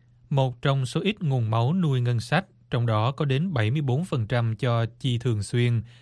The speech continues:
tức chi lương cho đội ngũ công chức, viên chức lên đến hai phẩy năm triệu người, với ít nhất ba mươi phần trăm không làm gì cả mà vẫn lãnh lương,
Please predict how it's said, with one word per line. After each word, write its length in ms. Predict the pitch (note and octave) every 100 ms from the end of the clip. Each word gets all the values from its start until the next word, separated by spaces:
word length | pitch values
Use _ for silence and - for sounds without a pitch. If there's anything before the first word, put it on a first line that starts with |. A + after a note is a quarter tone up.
| - -
tức 140 | G3+ - -
chi 140 | C3+
lương 300 | A#2+ B2+ A#2+
cho 100 | B2+
đội 160 | A2+ G#2+
ngũ 260 | G#2 G2+ A#2+
công 180 | B2+
chức, 200 | G#2+ F3+ -
viên 320 | D3 A#2 A2
chức 160 | G#2 E3+ -
lên 180 | C3 A#2+
đến 140 | B2
hai 200 | C#3 C3+
phẩy 160 | A#2+ A#2
năm 220 | C3+ A#2
triệu 160 | A#2 G#2+
người, 360 | A2+ A2+ G#2 - - -
với 220 | C3+ A#2
ít 200 | D3+ F3
nhất 200 | E3+ F#3
ba 160 | D3+ B2
mươi 120 | A#2+
phần 200 | A2+ G#2+
trăm 220 | A2 A2+
không 220 | G#2+ B2+ A#2
làm 200 | A2 G#2+
gì 120 | G#2+
cả 300 | A2+ G2+ A2
mà 120 | D#3
vẫn 180 | A2 A2+
lãnh 160 | G#2+
lương, 340 | B2 C3 B2